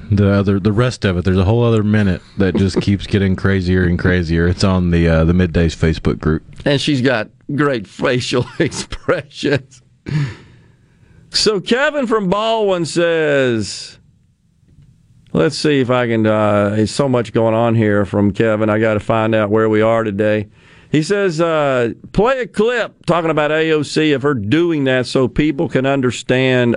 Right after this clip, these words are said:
Speaker 2: what you're saying." I, I assume he's talking about my statement that A O C is a staunch, a staunchly complicit, uh,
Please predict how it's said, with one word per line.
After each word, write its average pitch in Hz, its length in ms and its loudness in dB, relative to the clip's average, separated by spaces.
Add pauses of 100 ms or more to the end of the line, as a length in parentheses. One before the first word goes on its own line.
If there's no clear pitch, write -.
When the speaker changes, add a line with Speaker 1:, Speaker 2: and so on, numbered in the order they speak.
Speaker 2:
what 127 320 0
you're 120 180 2
saying." 110 560 0
I, 120 260 0
I 123 120 0
assume 277 400 -2
he's 131 140 -2
talking 131 340 -2
about 117 420 0 (1120)
my 127 120 2
statement 127 840 -4
that 113 320 0
A 127 180 2
O 117 140 2
C 117 440 0
is 104 160 0
a 101 120 2
staunch, - 1000 -4 (2250)
a 123 160 0
staunchly 151 920 -2
complicit, 135 760 -4 (1300)
uh, 113 380 0